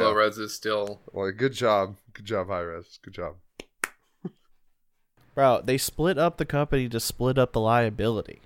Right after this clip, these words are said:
Speaker 3: all right?
Speaker 1: Yeah, no,
Speaker 2: Right.
Speaker 1: you're right.
Speaker 2: That's exactly
Speaker 1: Well,
Speaker 2: what
Speaker 1: they
Speaker 2: they
Speaker 1: split
Speaker 2: did.
Speaker 1: it up because everyone's like, "Oh, they just spend money wherever they want." Well, no, that's not the case. Money that's earned for each individual game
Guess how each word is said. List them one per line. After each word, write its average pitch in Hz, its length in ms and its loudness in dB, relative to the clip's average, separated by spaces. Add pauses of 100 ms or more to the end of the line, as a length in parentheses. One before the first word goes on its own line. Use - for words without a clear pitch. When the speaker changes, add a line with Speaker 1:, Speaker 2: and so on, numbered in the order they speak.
Speaker 3:
all 92 80 -8
right? 131 300 -2
Speaker 1:
Yeah, 107 420 0
no, 131 160 4
Speaker 2:
Right. 135 100 6
Speaker 1:
you're 160 100 4
right. 107 280 4
Speaker 2:
That's 120 180 -6
exactly 101 460 -4
Speaker 1:
Well, 101 80 2
Speaker 2:
what 190 80 6
Speaker 1:
they 208 80 8
Speaker 2:
they 214 80 2
Speaker 1:
split 285 160 0
Speaker 2:
did. 262 80 2
Speaker 1:
it - 20 8
up 220 80 4
because 185 300 4
everyone's 156 320 4
like, 131 200 6
"Oh, 147 200 8
they 143 100 8
just 151 240 2
spend 143 380 4
money 135 240 2
wherever 127 340 6
they 117 140 0
want." 113 420 0 (100)
Well, 190 280 0
no, 127 200 2
that's 117 180 0
not 113 100 -2
the 107 80 -4
case. 101 360 -8 (460)
Money 160 240 2
that's 147 220 2
earned 127 280 -2
for 131 160 -2
each 117 160 -6
individual 110 440 -6
game 98 380 -8